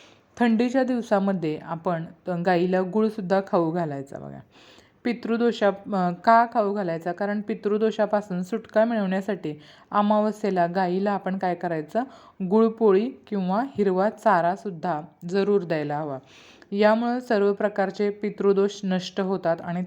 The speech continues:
त्याचबरोबर, अ, नवग्रहांची शांतीसुद्धा होते. आता जर घरामध्ये लहान मुलं हट्टी असतील, त्यांना छोट्या छोट्या गोष्टींचा राग येत असेल, तर काय करायचं,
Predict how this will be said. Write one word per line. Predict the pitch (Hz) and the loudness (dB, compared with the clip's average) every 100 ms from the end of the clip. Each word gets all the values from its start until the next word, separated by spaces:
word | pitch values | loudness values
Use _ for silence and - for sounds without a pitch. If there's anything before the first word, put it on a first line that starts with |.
| 185 | 0
त्याचबरोबर, | 202 196 190 185 175 165 160 - - _ | 2 0 -2 -2 -2 -4 -6 -16 -20 _
अ, | 180 180 | -2 -2
नवग्रहांची | 196 196 202 202 208 202 190 233 | 2 2 2 2 0 0 0 -2
शांतीसुद्धा | 233 233 180 170 196 202 165 202 | 2 2 2 0 0 0 0 0
होते. | 196 143 139 - _ _ _ | 0 -4 -10 -12 _ _ _
आता | 190 196 226 233 | -4 4 4 4
जर | - 185 220 | -2 -4 -2
घरामध्ये | 208 196 190 180 156 143 - | -2 -2 -2 -2 -4 -8 -6
लहान | 175 180 190 | -4 -2 0
मुलं | 185 165 156 - | -2 -2 -6 -6
हट्टी | 175 185 - 214 | -8 -6 -2 -2
असतील, | 233 - 143 139 - - _ _ 214 | -2 -8 -10 -12 -20 -20 _ _ 0
त्यांना | 208 226 | 4 4
छोट्या | 226 240 202 202 | 2 0 0 0
छोट्या | 214 202 | -2 0
गोष्टींचा | 202 208 208 196 185 208 | 0 -2 -2 -2 2 2
राग | 202 202 | 4 2
येत | 175 147 151 | 0 -4 -8
असेल, | - 135 135 - - _ _ | -10 -14 -16 -20 -20 _ _
तर | 220 226 | 4 4
काय | 233 202 | 4 -2
करायचं, | 190 180 160 151 170 | 0 -2 -4 -6 -6